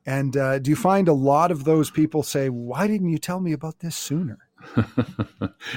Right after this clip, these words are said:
Speaker 2: Well, some people do say, "I wish I had learned about this sooner," when they're all said and done. But, uh, it starts with that information, a little bit of information as to what's possible. Even though you have dentures doesn't mean that you can't have solid teeth again.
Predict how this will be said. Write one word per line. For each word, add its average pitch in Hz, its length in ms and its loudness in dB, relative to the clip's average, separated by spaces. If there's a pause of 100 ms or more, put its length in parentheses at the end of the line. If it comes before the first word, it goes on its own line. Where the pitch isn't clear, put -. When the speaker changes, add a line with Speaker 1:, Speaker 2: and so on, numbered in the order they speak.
(100)
Speaker 2:
Well, 120 140 8
some 156 260 8
people 151 300 8
do 123 200 8
say, 113 260 8
"I 104 80 8
wish 110 240 8
I 104 60 6
had 98 120 4
learned 101 220 6
about 92 240 2
this 87 180 -2
sooner," 98 280 0
when 95 100 2
they're 92 180 0
all 92 120 0
said 92 220 -4
and 82 100 -4
done. 95 280 -4 (440)
But, 92 280 0
uh, 98 300 6
it 131 120 2
starts 196 380 2
with 147 120 0
that 135 180 4
information, 110 500 0
a 113 40 2
little 147 100 4
bit 127 100 2
of 110 80 2
information 101 520 -4
as 90 120 -8
to 98 120 -6
what's 101 200 -6
possible. 80 600 -8 (180)
Even 127 180 -2
though 117 60 2
you 110 160 0
have 104 160 0
dentures 107 420 -4
doesn't - 360 -8
mean 131 340 -2 (220)
that 120 60 -6
you 101 120 -6
can't 104 280 -8
have 101 280 -6
solid 101 540 -4
teeth 95 240 -12
again. 82 260 -18